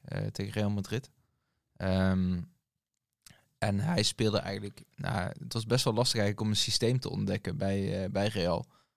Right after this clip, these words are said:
Want Hakimi speelde gewoon in zijn eentje op de rechterflank. Hij was rechtsback, rechtsmid en rechtsbuiten in één. Met een ongekend, eh, loopvermogen.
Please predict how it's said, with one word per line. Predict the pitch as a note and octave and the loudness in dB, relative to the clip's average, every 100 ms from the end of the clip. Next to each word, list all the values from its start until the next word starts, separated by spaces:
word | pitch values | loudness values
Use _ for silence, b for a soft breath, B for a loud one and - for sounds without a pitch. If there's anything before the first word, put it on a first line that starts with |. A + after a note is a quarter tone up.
| _ _ | _ _
Want | - F#2 | -8 -8
Hakimi | A2 G#2 A#2+ A#2 | -8 -4 2 2
speelde | G#2+ A#2 G#2 | 4 2 4
gewoon | G#2+ G#2+ | 4 4
in | G#2 | 2
zijn | G2+ | 2
eentje | A2+ A#2 | 2 0
op | - | -2
de | |
rechterflank. | G2+ G2 - A#2 F#2 - | -4 -4 0 0 0 -4
Hij | - | -6
was | F#2 G#2 - _ _ _ _ _ _ | -6 -8 -14 _ _ _ _ _ _
rechtsback, | G#2+ - G#2+ G#2 | -2 2 0 0
rechtsmid | - - G2+ - G#2+ G2+ - - - | -6 -6 -4 0 -2 -2 -14 -18 -8
en | G2+ F#2+ - - _ - | -6 -4 -8 -14 _ -8
rechtsbuiten | G2+ - G#2 G#2 G2 - | -4 2 2 2 -4 -8
in | - G2+ | -4 -2
één. | G2+ G#2 G2 - _ _ _ _ | 2 0 -2 -8 _ _ _ _
Met | _ G2+ | _ -10
een | - _ | -10 _
ongekend, | B2 A2+ - A#2+ A2 G2+ | 0 0 2 4 4 2
eh, | - G2+ G2+ G2+ | -2 0 2 4
loopvermogen. | G#2+ B2 - G2 F#2 F#2 | 4 4 2 2 2 0